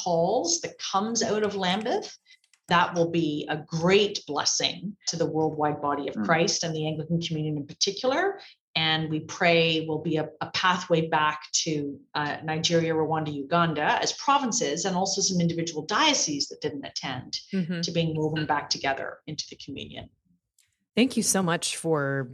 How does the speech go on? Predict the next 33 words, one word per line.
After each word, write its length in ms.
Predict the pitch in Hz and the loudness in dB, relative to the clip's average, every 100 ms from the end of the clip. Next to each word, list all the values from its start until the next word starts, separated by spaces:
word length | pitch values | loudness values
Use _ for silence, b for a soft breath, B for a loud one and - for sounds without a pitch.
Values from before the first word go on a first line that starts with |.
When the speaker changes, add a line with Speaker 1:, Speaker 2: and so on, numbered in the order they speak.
| - _ - | -16 _ 2
Speaker 3:
those 560 | 170 156 147 - - - _ _ _ _ _ _ - 190 | 4 4 4 2 2 -2 _ _ _ _ _ _ -2 4
nuances 800 | 202 208 180 180 - 180 170 160 | 6 6 6 4 4 4 4 4
and, 320 | 156 147 147 | 2 2 0
and 180 | 165 160 | 2 2
enrichments 800 | 151 143 160 - 151 127 - - 156 | 2 2 2 2 -2 -2 0 -2 0
of, 380 | 135 139 143 - | 0 0 -2 -4
of 120 | 143 | 0
this 180 | 160 - | 2 2
issue. 240 | 160 - | 0 2
It 60 | 156 | 2
makes 180 | 165 - | 4 4
such 200 | 202 - | 2 2
a 40 | |
difference 540 | 165 165 175 160 - - | 2 2 2 2 0 0
to 440 | 175 156 147 143 b b b | 2 4 4 2 b b b
have 180 | 175 160 | 0 4
been 160 | 185 196 | 6 6
there 140 | 185 | 6
in 100 | 165 | 4
person 440 | - 190 - 180 160 | 4 4 4 4 2
and 100 | 175 | 4
not 160 | 190 | 2
only 280 | 170 190 170 | 2 2 2
heard 320 | 151 254 262 | 2 2 2
the 100 | 196 | 2
things 580 | 185 160 151 151 160 - b b - | 2 2 2 2 -2 -4 b b 0
that 100 | - | 2
you 120 | 180 | 4
can 180 | 180 175 | 4 6
then 200 | 165 160 | 6 4
read 300 | 156 151 147 | 4 4 4
in 120 | 143 | 4
a 300 | 139 139 135 | 4 2 0